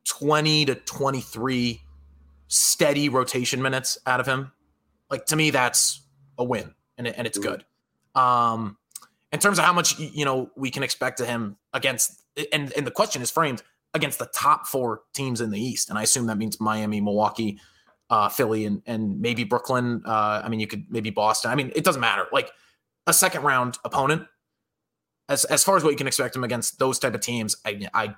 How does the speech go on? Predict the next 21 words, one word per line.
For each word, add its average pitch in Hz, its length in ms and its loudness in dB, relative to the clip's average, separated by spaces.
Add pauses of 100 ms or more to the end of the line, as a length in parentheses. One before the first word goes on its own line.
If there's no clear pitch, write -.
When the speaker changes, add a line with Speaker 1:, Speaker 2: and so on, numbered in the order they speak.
(140)
Speaker 1:
I 104 120 0
just, - 420 -2
I 107 80 -4
truly 104 340 -2
have 101 380 -6 (640)
no 110 180 -2
idea. 60 300 -8 (200)
Uh, 107 160 0
and 131 100 0
we, 143 140 2
we 165 120 4
just, - 140 2
we 170 120 2
just - 160 2
have 143 220 4
to - 60 0
see 127 180 2
what 110 180 0
he 117 100 -4
looks 107 260 0
like 101 360 -4